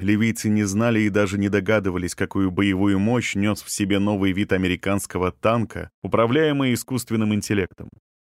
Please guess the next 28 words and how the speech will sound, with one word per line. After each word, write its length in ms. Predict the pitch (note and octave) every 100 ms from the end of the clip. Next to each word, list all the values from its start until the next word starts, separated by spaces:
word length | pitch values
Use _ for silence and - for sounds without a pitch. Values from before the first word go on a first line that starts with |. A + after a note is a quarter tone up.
| _ _ _ _
Карпенко, 480 | - F2+ D3 D#3 A2
который 340 | G#2+ G2 G2
в 60 | F#2+
этот 240 | G2+ -
момент 380 | F#2+ G2+ G2+ F2
решал 400 | F#2+ - A2+ G2
с 60 | -
Сотниковым 680 | A2+ - F#2+ G2 F#2 F2+ -
и 160 | G2+ F#2
старшим 480 | - A2+ A2 G#2+
лейтенантом 640 | G2 F#2 A2 A2 G2 F#2 F#2
Гайдуком, 600 | F#2 F#2 F#2 D3 D#3+ A#2+ _ _
какие 440 | - C3+ D3+ C#3 B2
им 100 | A#2
стоит 440 | - C3 B2 A2+
предпринять 640 | A#2 A2+ - A#2+ A#2+ A#2 G2+
дальнейшие 600 | G#2+ G#2 G2+ F2+ - E2+
шаги, 460 | - F#2 A2 D#3+ - _
ответил 600 | G2+ G2 D#3 G#3 G3 E3
Хилали, 720 | - A#2+ A2 C3+ D#3+ D#3 C3 -
протягивая 640 | G#2+ G#2+ C#3 C3+ B2+ B2
ему 360 | A#2 G2+ A#2 B2+
бутылку 420 | G#2+ - A#2+ G#2+
с 100 | -
водой. 380 | A2+ A2+ F#2 E2 _ _ _ _
«Слушаю 500 | - B2+ D#3+ - D#3
вас, 500 | C#3 C3+ A2+ - - -
полковник. 580 | G#2+ A#2+ C#3 G#2 F2